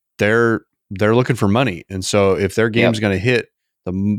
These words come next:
Speaker 1: the biggest market, that's gonna make more money, you know, versus, like, "Hey, I've got this really deep strategy game that's between two to six hours long, and it only plays three and a half
Speaker 2: Mm-hmm.
Speaker 1: players," and, you know, <laughs> like, all these kind of niche things that I think
Speaker 2: Yeah.
Speaker 1: are much harder to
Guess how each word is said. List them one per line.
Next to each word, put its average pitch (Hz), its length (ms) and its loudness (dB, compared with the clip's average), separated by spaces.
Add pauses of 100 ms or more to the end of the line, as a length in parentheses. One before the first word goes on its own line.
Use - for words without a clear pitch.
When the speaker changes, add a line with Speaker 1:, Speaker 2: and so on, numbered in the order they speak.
Speaker 1:
the 120 120 -4
biggest 104 340 -2
market, 104 480 -2
that's 95 180 -6
gonna 101 180 -2
make 95 300 0
more 90 160 -6
money, 113 380 -4 (400)
you 127 80 2
know, 113 120 4
versus, 127 520 2
like, 104 400 0 (180)
"Hey, 143 220 0
I've 120 100 -4
got 127 200 0
this 120 180 0
really 127 300 4
deep 117 400 0
strategy 113 580 0
game 101 320 2
that's 98 180 -4 (160)
between 110 400 0
two 127 300 2
to 110 80 -2
six - 300 -2
hours 104 420 0
long, 104 480 0 (300)
and 95 200 -2
it 95 60 0
only 113 200 2
plays 107 420 0
three 110 280 -2
and 104 80 2
a 101 60 0
half 104 220 2
Speaker 2:
Mm-hmm. 113 100 4
Speaker 1:
players," 104 640 2 (280)
and, 98 460 -2
you 104 80 0
know, 95 160 2
<laughs> 98 120 0
like, - 120 -6
all 110 160 -4
these 113 200 0
kind 113 180 -4
of 95 80 -6
niche 104 400 -2
things 92 340 -4
that 87 280 -2
I - 500 -14
think - 80 -2
Speaker 2:
Yeah. 92 80 2
Speaker 1:
are 87 40 2
much 87 120 -4
harder 92 320 -4
to - 80 -20